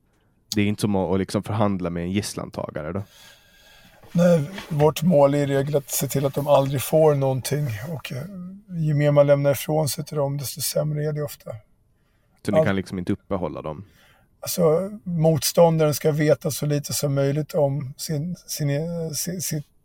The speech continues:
Speaker 2: sitt offer. Eller deras medhjälpare. Liksom, så är det. Det, det är ofta en dålig strategi att lämna ut mycket information till en motståndare.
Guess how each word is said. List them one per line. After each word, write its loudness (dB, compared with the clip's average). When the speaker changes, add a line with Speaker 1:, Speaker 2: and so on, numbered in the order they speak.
Speaker 2:
sitt -6
offer. 2
Eller 4
deras 4
medhjälpare. 2
Liksom, -10
så -12
är -2
det. -6
Det, -2
det 0
är 8
ofta 4
en 0
dålig 4
strategi -2
att 2
lämna 6
ut -6
mycket -4
information -2
till -4
en -2
motståndare. -2